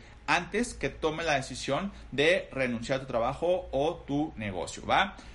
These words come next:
Punto número cinco, este es el que más le va a gustar a todos. Es momento de despedir a tu jefe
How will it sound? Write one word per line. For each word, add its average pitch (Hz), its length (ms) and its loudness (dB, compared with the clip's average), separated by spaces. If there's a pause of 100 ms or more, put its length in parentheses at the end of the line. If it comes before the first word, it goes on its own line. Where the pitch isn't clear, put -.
(160)
Punto 226 560 2
número 180 420 2
cinco, 143 540 -4
este 135 220 -4
es 156 40 -6
el 147 100 -2
que 123 120 -6
más 123 140 0
le 131 120 0
va 123 80 2
a 120 40 2
gustar 120 240 -6
a 101 140 -2
todos. 104 360 -2 (520)
Es 202 160 8
momento 180 640 0 (100)
de 143 440 2 (200)
despedir 127 540 -2
a 117 100 -2
tu 101 100 -12
jefe - 260 -8